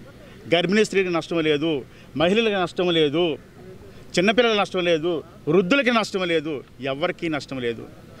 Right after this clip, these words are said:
కేవలం పొట్ట కూటు కోసం అస-, అసజ్ఞ-, అస-, అసత్యాలు సత్యాలుగా చేసి చెప్తున్నటువంటి ఈ జ్యోతిష్ శాస్త్రాలకు ఒకటే చెప్తున్నాను, ప్రభుత్వమే విజ్ఞానాన్ని పెంపొందించాలి. ఈరోజు ముఖ్యమంత్రులు, రాష్ట్ర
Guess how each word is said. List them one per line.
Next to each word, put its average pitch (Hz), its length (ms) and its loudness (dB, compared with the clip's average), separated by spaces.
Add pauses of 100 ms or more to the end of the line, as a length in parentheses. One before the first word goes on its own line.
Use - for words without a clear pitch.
(300)
కేవలం 196 600 4 (300)
పొట్ట - 240 -2 (200)
కూటు 233 240 2 (100)
కోసం 220 300 2 (600)
అస-, 170 280 -2
అసజ్ఞ-, 220 560 0
అస-, 190 320 -2
అసత్యాలు 220 540 0 (500)
సత్యాలుగా 196 560 -2
చేసి 175 280 -8
చెప్తున్నటువంటి 160 680 -4 (440)
ఈ 185 40 -2 (120)
జ్యోతిష్ 190 400 0
శాస్త్రాలకు 170 340 -2
ఒకటే 143 180 -6 (100)
చెప్తున్నాను, 139 440 -2 (720)
ప్రభుత్వమే 240 520 4 (120)
విజ్ఞానాన్ని 220 600 0 (160)
పెంపొందించాలి. 190 720 0 (1200)
ఈరోజు 247 340 4
ముఖ్యమంత్రులు, 254 600 2 (760)
రాష్ట్ర 247 300 0